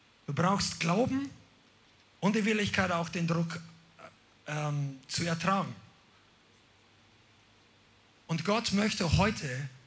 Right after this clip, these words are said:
einige von uns hervorbringen in eine Position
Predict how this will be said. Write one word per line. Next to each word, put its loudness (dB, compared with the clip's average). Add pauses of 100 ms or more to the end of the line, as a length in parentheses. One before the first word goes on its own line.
(120)
einige 2
von -6
uns -8 (1900)
hervorbringen -2 (960)
in -4
eine -2
Position -4